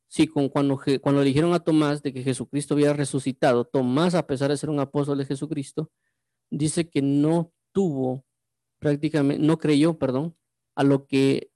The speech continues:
los, los otros discípulos habían mencionado, inclusive otros apóstoles, del respaldo. Imagínense, si ya sabíamos, si ya saben que estaba Pedro, Jacobo y Juan siempre con Jesús, y que ellos mismos dicen que vieron a Jesús resucitado, y que de repente otro apóstol dice: "No, yo no, yo no, hasta que yo no ponga la mano,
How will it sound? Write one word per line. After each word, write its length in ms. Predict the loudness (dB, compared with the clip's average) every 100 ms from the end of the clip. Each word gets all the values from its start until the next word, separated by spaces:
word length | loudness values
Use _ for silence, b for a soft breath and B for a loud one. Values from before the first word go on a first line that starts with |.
| _ -2
los, 640 | 2 4 2 0 -8 -10 -6
los 220 | -2 0
otros 260 | 0 0 -2
discípulos 580 | -2 -4 -8 -2 -2 0
habían 260 | 0 0
mencionado, 320 | 0 -2 -2
inclusive 340 | -2 -4 -4 -2
otros 300 | -2 -4 -8
apóstoles, 640 | -4 -4 -4 -4 -6 -8 -20 -20 _
del 320 | -2 0 0 -2
respaldo. 760 | -4 -4 0 2 2 0 -4 -10 _ _ _
Imagínense, 520 | 0 2 4 4 2 -2
si 220 | -8 0 2
ya 100 | 4
sabíamos, 720 | 4 6 6 4 2 -2 -4
si 120 | -2
ya 100 | 0
saben 260 | 0 0 -2
que 60 |
estaba 240 | -2 -2 2
Pedro, 240 | 2 2
Jacobo 240 | 0 0
y 40 | 0
Juan 140 | -2
siempre 260 | -2 -4 -4
con 160 | -4
Jesús, 420 | -6 -4 -6 -8 _ _ _ _ _ 2
y 220 | 4 4
que 140 | 2
ellos 200 | 2 4
mismos 320 | 4 4 4 4
dicen 300 | 4 2 2
que 100 | 2
vieron 200 | 2 2
a 40 |
Jesús 220 | 2 2
resucitado, 680 | 0 0 -2 -4 -2 -2 -2
y 80 | -6
que 100 | -4
de 40 | -2
repente 420 | 0 -2 0 2
otro 240 | 2 0
apóstol 320 | -2 -4 0
dice: 160 | 0 0
"No, 280 | 0 0 -2
yo 160 | 0
no, 160 | 2 0
yo 220 | 0 0
no, 120 | 2 -2
hasta 240 | -4 -6
que 120 | 0
yo 60 | 0
no 140 | 2
ponga 240 | 2 2 4
la 100 | 4
mano, 480 | 4 4 2 -2